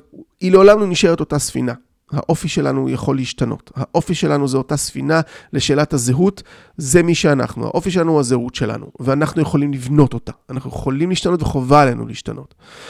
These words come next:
לסיום, גם לאפיקטטוס יש מה להגיד בעניין. הוא אומר שכל הרגל וכל כישרון שלנו מתחזקים ומתבצרים בתוכנו על ידי המעשים שכרוכים בהם.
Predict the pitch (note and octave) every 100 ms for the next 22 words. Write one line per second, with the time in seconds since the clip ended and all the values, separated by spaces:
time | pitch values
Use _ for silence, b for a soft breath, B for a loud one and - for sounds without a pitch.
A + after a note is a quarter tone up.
0 | B B D#3+ D#3 A#3+ C#4+ A#3 A3+ A3+ G#3+
1 | - A#3 G#3 F#3+ F3+ D#3+ D3 C3+ C3+ B2
2 | G#2+ _ _ _ _ _ _ _ - -
3 | G3+ A3 G#3+ - D#3 - G#3 G3+ D3 D#3+
4 | F3+ D3+ C3+ E3+ E3+ F3 D3 C3+ E3 G3+
5 | A3 G#3+ E3 - B2+ - - G3+ A3 F3
6 | D3+ C#3 C#3+ - D#3 E3+ F#3 D3 - D3+
7 | D#3+ C3+ C3 D3+ C3+ C3 - C3+ D3 -
8 | B2+ - C3 A#2 A#2